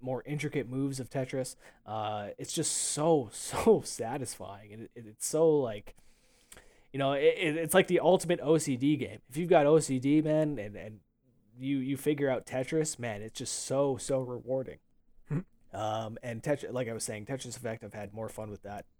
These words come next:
Speaker 1: in, in the past, uh, little bit than I've had with Tetris in, in a long, long time. So I think it's cool that they're getting exclusive content,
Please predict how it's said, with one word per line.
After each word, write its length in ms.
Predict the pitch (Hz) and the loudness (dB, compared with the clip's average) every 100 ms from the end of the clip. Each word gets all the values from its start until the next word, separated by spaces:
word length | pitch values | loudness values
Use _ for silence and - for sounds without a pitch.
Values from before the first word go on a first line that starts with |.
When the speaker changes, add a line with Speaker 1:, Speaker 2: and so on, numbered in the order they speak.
| _ _ _ - - | _ _ _ -20 -12
Speaker 1:
in, 300 | 117 104 98 _ _ _ | -10 -12 -16 _ _ _
in 240 | 113 107 | -14 -14
the 80 | 104 | -14
past, 360 | 110 110 104 - _ _ _ _ _ _ _ _ _ _ - | -10 -10 -8 -12 _ _ _ _ _ _ _ _ _ _ -12
uh, 360 | 107 101 101 104 | -8 -8 -8 -8
little 220 | 117 113 | -6 -6
bit 180 | 110 107 | -8 -10
than 80 | 110 | -12
I've 160 | 107 | -12
had 180 | 107 101 | -10 -10
with 120 | 107 | -10
Tetris 420 | - 104 113 101 | -12 -12 -10 -10
in, 320 | 107 98 95 90 98 | -10 -10 -12 -16 -20
in 100 | 98 98 - | -20 -20 -20
a 60 | |
long, 460 | 101 107 104 104 104 | -14 -12 -10 -12 -12
long 260 | 104 104 101 | -14 -14 -16
time. 360 | - 98 98 | -18 -18 -16
So 260 | - 107 98 _ - - - | -16 -14 -14 _ -20 -14 -2
I 60 | |
think 140 | 147 147 | 2 2
it's 120 | - | 0
cool 320 | - 170 180 | 4 8 8
that 120 | 156 | 6
they're 100 | 156 | 2
getting 280 | 135 143 139 | 2 4 2
exclusive 560 | 127 - - 131 110 - | -2 -8 -6 -4 -6 -2
content, 720 | 156 185 180 185 175 - | 4 4 6 4 4 -2